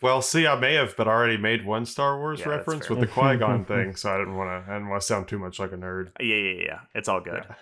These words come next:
Speaker 1: Yeah. <laughs>
Speaker 2: Um, so anyway, that same year in nineteen fifty-seven, where he, he's been promoted to master, uh, he's invited to play in the U S Championship, which is, like, the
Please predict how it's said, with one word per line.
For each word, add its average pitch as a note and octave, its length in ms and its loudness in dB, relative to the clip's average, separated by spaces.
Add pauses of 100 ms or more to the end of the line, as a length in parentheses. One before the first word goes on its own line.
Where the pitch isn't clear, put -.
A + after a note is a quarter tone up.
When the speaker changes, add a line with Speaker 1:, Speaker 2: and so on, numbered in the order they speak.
(100)
Speaker 1:
Yeah. D3+ 80 0 (380)
<laughs> C3+ 420 8
Speaker 2:
Um, G#2+ 220 -4 (880)
so F3 220 4
anyway, G#2 760 2 (280)
that D#3+ 240 2
same F3+ 380 2
year B2+ 240 4
in A2 80 2
nineteen A#2+ 280 -2
fifty-seven, G2 580 -2
where F#2+ 120 0
he, G2 320 -4
he's G2+ 220 -8
been G2+ 240 -4
promoted F#2+ 360 -4
to F2 60 -8
master, F2+ 680 -4
uh, F#2 240 -2
he's C3+ 240 -4
invited D3 360 2
to C#3+ 60 0
play C3+ 300 2
in A2+ 120 -2
the A2 80 0
U B2 280 2
S A#2 140 0
Championship, - 720 -6 (440)
which G#2+ 180 0
is, G2 160 -4
like, F#2 160 0 (220)
the G#2+ 200 -4